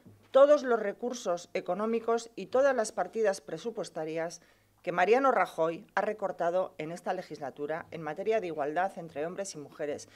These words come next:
Estamos hablando de un recorte de un veintiuno por ciento. Y esta ha sido la legislatura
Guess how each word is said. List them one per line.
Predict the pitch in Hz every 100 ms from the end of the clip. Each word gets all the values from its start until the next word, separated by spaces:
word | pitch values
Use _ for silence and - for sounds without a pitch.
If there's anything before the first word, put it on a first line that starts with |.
| -
Estamos | - - 214 247
hablando | 247 262
de | 247
un | 247
recorte | 220 220 226 247 247 - _ 185
de | 190
un | 247 294
veintiuno | 220 175 160 160 147 -
por | 117
ciento. | - 120 117 - _ _ _ _ _ _ _ _ _ 131
Y | 165
esta | 208 247
ha |
sido | 240 202 175 190 -
la | 165 156
legislatura | 160 170 160 156 208 240 285